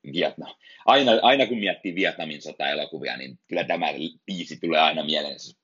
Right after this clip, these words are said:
pakko kuulla, ja kyllähän se sieltä tuli, vaikka ei heti kun sitä oletin, että se tulee, mutta kyllä se sieltä nähtiin tai kuultiin. Ö,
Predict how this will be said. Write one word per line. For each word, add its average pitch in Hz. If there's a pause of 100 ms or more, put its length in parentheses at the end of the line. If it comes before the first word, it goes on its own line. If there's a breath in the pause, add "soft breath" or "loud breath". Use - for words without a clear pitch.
pakko 85
kuulla, 67
ja 50 (260)
kyllähän 85
se 67
sieltä 73
tuli, 80 (360 loud breath)
vaikka 80
ei -
heti 78
kun 67
sitä -
oletin, 69
että -
se -
tulee, 76
mutta -
kyllä 76
se 80
sieltä 78 (120)
nähtiin 76 (460 loud breath)
tai 78
kuultiin. 80 (1200)
Ö, 85